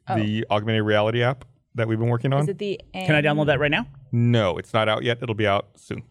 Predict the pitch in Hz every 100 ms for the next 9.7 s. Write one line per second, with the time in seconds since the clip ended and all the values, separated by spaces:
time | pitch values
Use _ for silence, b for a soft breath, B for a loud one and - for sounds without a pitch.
0 | - 151 208 285 170 127 92 - 220 233
1 | 226 214 - - 226 220 190 175 175 233
2 | 508 - _ _ _ _ _ _ _ _
3 | 110 110 113 - 131 117 117 113 - 143
4 | 185 254 - _ _ _ - 117 - _
5 | _ _ _ _ _ _ 226 214 - -
6 | 196 - 156 165 165 170 - 180 185 180
7 | - _ - 147 - - 156 185 254 120
8 | 107 - - 110 117 139 107 - - _
9 | - - 113 87 80 -